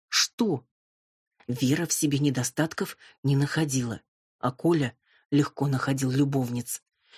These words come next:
И это было больно. Очень больно и очень обидно. Когда Вера впервые встретилась с Виталием, да случайно. Виталий приехал за старинной книгой,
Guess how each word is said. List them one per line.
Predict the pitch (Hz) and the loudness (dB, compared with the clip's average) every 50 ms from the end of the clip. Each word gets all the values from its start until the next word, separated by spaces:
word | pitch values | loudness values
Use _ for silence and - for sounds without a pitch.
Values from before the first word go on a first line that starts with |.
| - _ _ _ - | -20 _ _ _ -2
И | 156 127 | 0 0
это | 123 123 - 127 | 0 0 -2 -2
было | 123 131 123 123 | 0 0 -2 -2
больно. | 120 120 120 127 110 113 117 107 90 87 - _ _ _ _ _ _ _ _ _ _ - | -2 -2 -2 0 0 0 -2 -4 -6 -10 -12 _ _ _ _ _ _ _ _ _ _ -2
Очень | - 143 131 - - 131 131 131 | 0 0 2 2 0 0 -2 -2
больно | 131 165 190 170 147 131 120 117 - _ _ _ _ _ _ _ _ - | 0 0 2 2 2 0 -2 -4 -8 _ _ _ _ _ _ _ _ -2
и | - | 0
очень | 208 165 143 131 - - - 143 | 2 2 2 2 2 0 2 2
обидно. | 147 151 143 143 135 123 127 127 123 123 - _ _ _ _ _ _ _ _ _ _ _ _ - | 2 2 2 2 0 0 0 -6 -6 -8 -10 _ _ _ _ _ _ _ _ _ _ _ _ -2
Когда | - 151 156 147 160 | -2 -2 0 0 0
Вера | 151 147 147 151 151 | 2 2 2 2 2
впервые | 147 - - 156 151 151 147 151 147 | 0 0 0 0 2 2 2 2 2
встретилась | - - - - 156 147 - - 143 143 - | 0 -2 -2 0 0 0 2 2 0 0 0
с | - - | 0 0
Виталием, | 156 151 - 180 196 185 160 139 127 131 - _ _ _ _ _ _ _ _ _ _ - | 0 0 2 2 2 2 0 0 -2 -4 -10 _ _ _ _ _ _ _ _ _ _ -4
да | 180 170 | -4 -2
случайно. | - - 170 160 - - - 147 143 131 123 120 113 - _ _ _ _ _ _ _ - - - - - | -2 -2 0 0 2 2 2 2 0 -2 -2 -6 -8 -12 _ _ _ _ _ _ _ -20 -20 -14 -6 -4
Виталий | 185 190 - 208 214 185 160 | -2 -2 0 0 0 0 0
приехал | 156 156 160 160 185 202 - - 151 | 2 2 2 2 2 0 0 0 -2
за | 139 143 143 | 0 0 0
старинной | - - 156 151 160 156 151 151 143 | 0 2 2 2 4 4 4 2 2
книгой, | - 160 185 190 170 147 135 113 - | 2 2 0 2 4 2 2 0 -2